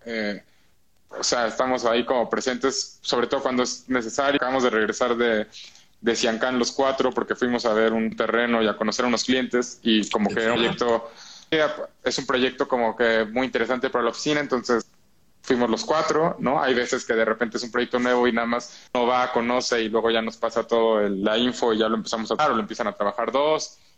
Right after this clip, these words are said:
Speaker 1: Eh, pues ahí nos vamos acomodando, ¿no?
Speaker 2: ¿Qué, cuál es tu impresión, Diego, en, a la hora de hacer, principalmente hacer proyectos en Sayulita, en hacer proyectos arquitectónicos en el sitio mexicano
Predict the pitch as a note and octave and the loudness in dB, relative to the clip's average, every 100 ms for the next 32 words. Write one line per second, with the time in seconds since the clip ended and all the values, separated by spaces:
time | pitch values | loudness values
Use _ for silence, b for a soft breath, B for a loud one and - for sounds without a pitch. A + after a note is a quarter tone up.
0 | _ - A2+ A2 F#2+ - A#2+ C#3 C#3 B2 | _ -8 -2 -2 -2 -2 -2 0 0 0
1 | C3 C3 B2 A2 A2+ A#2+ A2 B2+ F3+ _ | -2 -4 -4 0 0 0 0 -2 -6 _
2 | _ _ _ _ _ _ _ _ F#3+ G3+ | _ _ _ _ _ _ _ _ -2 0
3 | - - F#3 - - F#3+ E3+ C3+ - A#2 | -2 -4 -2 -2 2 4 4 2 0 -2
4 | A2+ - C3 C3+ C#3 - B2+ B2 C#3 C3+ | 0 0 0 0 -2 0 0 2 2 0
5 | - A#2 A#2 A#2+ A2+ _ - B2+ C#3 D3 | -2 -2 2 2 0 _ -4 0 2 2
6 | B2 C3 C3 - - D#3 D#3 - - - | 2 0 -2 -4 -2 0 0 -2 -6 -4
7 | B2 A#2+ A#2 A2+ A#2 C3 - A2+ A2+ G#2+ | -2 0 0 2 2 0 0 0 0 0
8 | C#3 - B2+ B2 - A#2+ - - G2 A2+ | -2 -2 -2 -2 -4 -12 -10 -8 -4 0
9 | A2+ G2+ G2 F#2+ G2 A#2 - F#2 - - | -2 -2 -2 -2 -2 -6 -2 -2 -2 -2
10 | A#2 - - | 0 0 -2